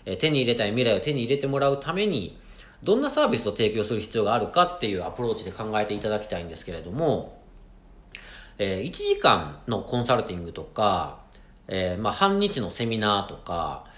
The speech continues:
まあ、そういった単発でですね、えー、人生を変える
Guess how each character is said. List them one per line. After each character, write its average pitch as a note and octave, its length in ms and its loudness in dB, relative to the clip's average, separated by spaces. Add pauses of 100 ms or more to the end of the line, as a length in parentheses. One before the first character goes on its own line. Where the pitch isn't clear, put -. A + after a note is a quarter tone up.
(320)
ま C3 80 -4
あ、 - 40 0
そ C4+ 240 2
う C#4 40 4
い C4+ 40 0
っ C4+ 180 -8
た G#3 100 6
単 B3+ 400 -4
発 A#3+ 260 2
で G#3 140 6
で F#2 120 0
す - 120 -6
ね、 F#2+ 220 -2 (520)
え F#2+ 120 -2
ー、 F#2 40 0
人 A3 220 4
生 G#2+ 160 2
を F2+ 180 0
変 C3+ 200 6
え B2+ 40 8
る A#2 520 2